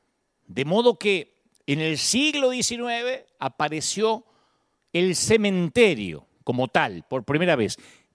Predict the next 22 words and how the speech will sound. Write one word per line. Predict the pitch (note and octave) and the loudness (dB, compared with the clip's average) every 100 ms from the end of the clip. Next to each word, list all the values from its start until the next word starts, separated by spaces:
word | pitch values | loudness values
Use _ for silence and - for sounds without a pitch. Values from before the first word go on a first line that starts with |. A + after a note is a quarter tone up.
| - | -8
que | E4 | -6
viene | F4 G4+ F#4 | -2 -2 -2
de | E4+ | 0
la | D4 | 0
palabra | C#4 D4 C#4 | 0 0 0
griega | A3 A#3 C#4+ C#4+ | -2 -2 -2 -4
que | A#3 | -4
significa | G#3+ G#3+ F#3 C4+ A3+ | -6 -6 -6 -4 -2
un | G#3+ | 0
lugar | G3+ A3 A3+ D4 C#4+ - | 0 -2 -2 -2 -2 -2
para | A3 F3 | -2 0
dormir, | D3 C3 C3 F3 C3 - | 0 2 2 2 2 -2
no | A2+ F#3 | 0 2
un | |
lugar | B3+ A#3+ | 4 2
para | A3 G3 | 2 -2
morir, | F3 E3+ A#2 - _ _ | 0 0 0 -4 _ _
<laughs> | _ _ | _ _
un | - - - - - C#4+ - - | -20 -12 -8 -6 -2 -2 0 -2
lugar | - - A#3 | -2 -2 -2
para | - D#3+ C#3+ | 0 0 2
dormir. | C3 C3 F#3+ D#3 | 0 -4 -2 -2